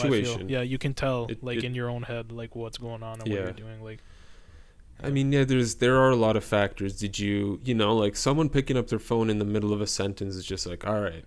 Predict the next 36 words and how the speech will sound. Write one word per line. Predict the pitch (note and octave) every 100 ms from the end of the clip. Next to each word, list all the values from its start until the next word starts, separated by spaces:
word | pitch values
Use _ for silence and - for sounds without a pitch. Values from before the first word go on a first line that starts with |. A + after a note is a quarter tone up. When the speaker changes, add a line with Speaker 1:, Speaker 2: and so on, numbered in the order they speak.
| -
Speaker 1:
Yeah. | A#2 A2+
Speaker 2:
okay." | - G#2 F#2+ - -
Speaker 1:
Yeah, | A#2+ A#2 A2+ -
Speaker 2:
I | -
Speaker 1:
yeah, | A2+
yeah. |
Speaker 2:
mean, | G#2+ G2+ G2 - - - -
savage. | - G#2 G2 F#2 F#2+
That's | G2+ G2+
pretty, | - A2 G#2 G2+ G2+ F#2 - -
that's | - G#2
a |
bold | G2+ G#2+ G#2
statement. | - F#2+ F2+ D2+ - - C3
Speaker 1:
Yeah. | B2 A2 - - - -
Speaker 2:
Um, | G#2 G2+ G#2
but, | G#2 A#2+
like, | A#2+ A2+
if, | B2 E3+
you | C#3+
know, | A2+ A#2+
if, | A#2 -
if, | B2 - - -
if, | A#2+ G#2 -
I | A2
don't | G#2
know, | G2+
if | F#2+ -
the |
conversation's | - A2+ A2 G2 A2+ G#2 G#2 F#2+
died | G2 G2 F#2+
down | G2 G2+ G2+ G2+ G2
and, | F#2 F2+ E2+ - - - -
I | G2+
don't | F#2
know | F#2